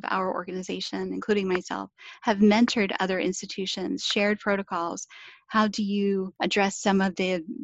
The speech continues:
barriers that, uh, people may have? Because having been through this a number of times, you know, mentoring each other, peer-to-peer mentoring from one E R doc to another really is a powerful thing because we understand what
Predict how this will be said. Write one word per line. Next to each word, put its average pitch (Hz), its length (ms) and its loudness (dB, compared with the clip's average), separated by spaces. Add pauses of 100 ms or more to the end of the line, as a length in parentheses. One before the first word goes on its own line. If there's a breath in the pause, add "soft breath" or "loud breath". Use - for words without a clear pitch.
barriers 180 720 0 (440 soft breath)
that, 175 400 2
uh, 170 280 -4
people 202 280 -2
may 180 180 2
have? 170 260 -2
Because 185 400 -4
having 196 300 0
been 202 220 0
through 202 180 -6
this - 460 2 (120)
a 185 60 -6
number 196 280 0
of 208 120 -4
times, 170 540 -6 (560 soft breath)
you 208 80 0
know, 202 80 4
mentoring 214 500 6
each 190 240 0
other, 196 240 0
peer-to-peer 214 580 0
mentoring 180 600 0
from 175 240 0
one 175 200 0
E 185 160 -2
R 185 140 -4
doc 170 280 -4
to - 140 -10
another 180 400 -2 (520)
really 220 460 2
is 175 180 -2
a 339 100 -4 (100)
powerful 190 460 -2
thing 196 220 -2
because 196 260 -8
we 185 100 -2
understand 175 680 0
what 160 220 -4